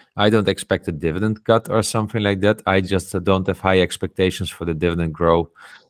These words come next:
But I'm not a investor that looks at opportunity costs, like, "Okay, if I think that Medtronic now will be, like, growing two, three percent the next three, four years, let's sell it because maybe I can get somewhere else a stock at a similar yield that grows a little bit faster."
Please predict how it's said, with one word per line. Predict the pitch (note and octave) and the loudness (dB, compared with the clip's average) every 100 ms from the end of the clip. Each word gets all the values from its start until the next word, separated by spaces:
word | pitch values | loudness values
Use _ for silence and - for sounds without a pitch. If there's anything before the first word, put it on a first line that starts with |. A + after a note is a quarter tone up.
| _ _ | _ _
But | - F#2+ - | 0 0 2
I'm | G2 F#2+ | 0 2
not | F#2+ F#2+ | 4 4
a | F#2+ F#2 F#2 F2+ | 6 6 4 0
investor | G2 F2 F#2+ F#2 - F#2 F2+ | -4 0 0 0 0 0 0
that | D#2+ F2+ F2 G2 | 0 -2 -2 -4
looks | G2 F2+ | -6 -4
at | F#2 - | -4 -4
opportunity | - F2 G2 F#2 - | -10 -6 -4 -4 -6
costs, | F2+ - E2+ - | -8 -4 -4 -2
like, | F2 D#2+ | -2 -2
"Okay, | F2+ - F#2 E2+ - - _ - | -4 2 2 2 -4 -20 _ -8
if | F2 | 0
I | F#2 | 0
think | F#2+ G2 F2 | 0 -2 -2
that | F#2 | -4
Medtronic | F#2+ - G2 F#2 - | -8 -6 -2 -2 0
now | F#2 F#2 | 2 2
will | F#2 | 2
be, | E2+ F2+ | 0 0
like, | F2 F2 E2+ - _ - - _ F#2+ | 0 0 -2 -12 _ -20 -20 _ -4
growing | F2+ F#2+ F#2 | 2 2 2
two, | - F#2+ | -2 -10
three | - F#2+ | -8 -8
percent | - - - F#2+ | -6 -6 -4 -2
the | G2 | -2
next | G2 F#2 - | -4 -4 -2
three, | G2+ | -4
four | - G2 F#2+ | 0 2 4
years, | F#2+ G2 | 4 2
let's | F#2+ F#2+ - | 0 0 2
sell | G2+ G2 | 2 2
it | F#2+ F2 | 0 -2
because | - F#2+ - | -8 -8 -2
maybe | F#2+ F#2+ F#2+ | -2 2 2
I | F#2 | 2
can | - F#2 | -2 -2
get | F2+ F#2 | 0 0
somewhere | - G2+ F#2 F#2 F#2 | 0 -2 0 2 4
else | F#2+ F#2 | 2 0
a | |
stock | F#2 F#2+ F2+ F#2+ | -2 -2 -2 -4
at | |
a | F2 | -6
similar | - G2+ G2 F#2+ | -4 -2 0 0
yield | F#2 F#2+ F#2+ | 2 0 0
that | F2+ - | -6 -2
grows | F#2+ F2 | -2 0
a | F2+ | -2
little | F2+ | -2
bit | F2+ | -4
faster." | - F#2 F#2 - E2+ | 0 0 2 0 -6